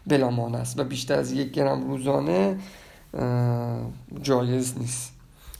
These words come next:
و در مورد مصرف مواد غنی از اگزالات هم توصیه می‌شه که موادی از قبیل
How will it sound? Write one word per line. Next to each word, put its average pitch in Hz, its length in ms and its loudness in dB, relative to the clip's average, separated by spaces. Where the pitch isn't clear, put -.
و 147 80 6
در 156 160 8
مورد 160 340 0
مصرف 165 640 0
مواد 143 500 0
غنی 131 320 -2
از 127 160 -4
اگزالات 143 640 0
هم 190 120 2
توصیه 151 480 -4
می‌شه 170 320 -2
که 170 280 0
موادی 156 440 4
از 143 260 0
قبیل 147 420 0